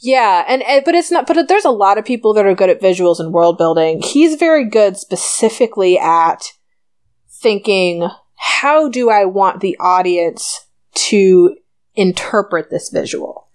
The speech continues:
How do I want them to experience this visual?" He's not writing this because he wants to picture it a certain way.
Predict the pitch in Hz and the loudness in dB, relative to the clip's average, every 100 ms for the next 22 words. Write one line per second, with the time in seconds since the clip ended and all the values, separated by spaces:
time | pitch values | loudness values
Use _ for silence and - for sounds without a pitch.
0 | _ - - - - 220 220 226 208 190 | _ -20 -20 -18 -4 0 2 2 0 -2
1 | 190 175 170 156 - 247 233 185 156 - | -2 -4 -4 -6 -6 0 0 0 -4 -6
2 | 170 - - - - - 240 311 240 214 | -8 -4 -4 -4 -2 0 0 0 0 0
3 | 202 196 185 175 - 180 185 170 - 240 | -2 -2 -2 -4 -2 -4 -2 -4 -2 0
4 | 208 185 - 180 202 190 254 240 254 269 | 0 -2 -6 -8 -6 -4 0 0 0 -2
5 | 254 294 294 311 | -2 0 0 0